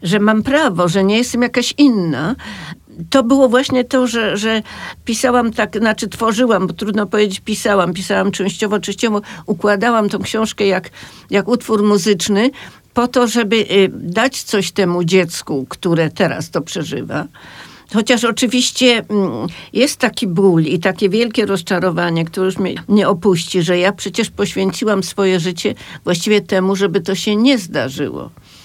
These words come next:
Bo nawet już przez napisaniem książek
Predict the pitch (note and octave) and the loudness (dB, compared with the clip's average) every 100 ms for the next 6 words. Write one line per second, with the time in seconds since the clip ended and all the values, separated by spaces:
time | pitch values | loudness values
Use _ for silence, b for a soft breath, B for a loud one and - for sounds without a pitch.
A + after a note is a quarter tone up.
0 | b E3 F3 F#3+ G#3 G#3 F3+ A3+ - G#3+ | b 0 2 4 2 0 0 -2 -2 -4
1 | F#3 F3+ F3 E3 G3 F#3 F3+ E3+ D#3 D#3+ | -2 -2 -4 -2 0 2 0 -2 -2 0
2 | D#3+ D#3+ | -2 -4